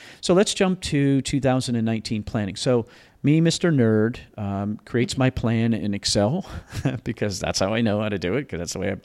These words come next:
always done it. I create this, uh, masterful Excel planning worksheet, do twelve-month allocations for some things or fifty-two-week allocations, and then percentages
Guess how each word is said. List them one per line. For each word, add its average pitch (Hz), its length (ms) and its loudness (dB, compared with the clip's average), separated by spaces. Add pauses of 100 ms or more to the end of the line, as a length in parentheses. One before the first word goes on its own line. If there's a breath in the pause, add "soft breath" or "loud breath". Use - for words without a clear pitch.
always 90 300 -2
done 69 220 -6
it. 117 80 -8 (260 loud breath)
I 110 60 0
create 117 240 0
this, - 300 -2
uh, 95 260 -6
masterful 104 800 -2
Excel 95 580 -4
planning 92 420 -6
worksheet, 104 580 -4 (440 loud breath)
do 113 160 2
twelve-month 110 580 0
allocations 107 840 0
for 113 120 -6
some 104 260 -2
things 107 520 -2
or 101 100 -4
fifty-two-week 107 720 -6
allocations, 98 840 -6
and 117 120 -4
then 135 120 -4
percentages 135 840 -6